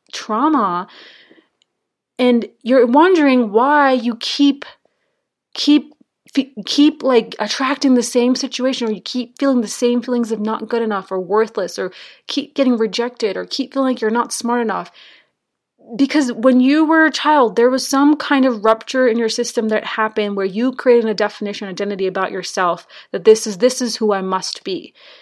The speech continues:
It helped formulate your belief systems. I also feel like it also helped formulate, like, your emotional body and the way your emotions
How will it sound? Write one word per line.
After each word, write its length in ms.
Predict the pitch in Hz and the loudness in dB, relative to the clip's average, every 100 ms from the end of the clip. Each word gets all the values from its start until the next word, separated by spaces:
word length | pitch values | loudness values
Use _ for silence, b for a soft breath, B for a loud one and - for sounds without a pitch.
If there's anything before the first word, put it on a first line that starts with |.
| b | b
It 160 | 226 - | 0 2
helped 280 | - 277 - | 0 0 0
formulate 500 | - 247 233 220 202 | 2 4 4 2 2
your 100 | 202 | -2
belief 380 | 170 190 208 214 | -2 -2 -2 -6
systems. 580 | 226 - 240 233 240 - b b b b _ _ _ | -10 -2 0 0 -4 -12 b b b b _ _ _
I 120 | 196 202 | -4 -4
also 240 | 202 202 | -2 -6
feel 140 | 196 | -4
like 140 | 196 190 | -4 -4
it 80 | 185 | -4
also 300 | 196 - 196 | -6 -6 -8
helped 380 | - 190 185 | -6 -6 -6
formulate, 600 | - - 196 196 185 180 | -12 -6 -4 -4 -4 -4
like, 220 | 196 175 - | -6 -8 -6
your 100 | - | -6
emotional 600 | 185 190 190 - 220 214 | -6 -4 -4 -4 -2 -2
body 340 | 208 208 208 | 0 -2 -2
and 120 | 185 | -6
the 80 | 185 | -6
way 160 | 185 185 | -2 -2
your 160 | 180 | -4
emotions 580 | 180 175 185 185 226 220 | -8 -8 -6 -6 -6 -6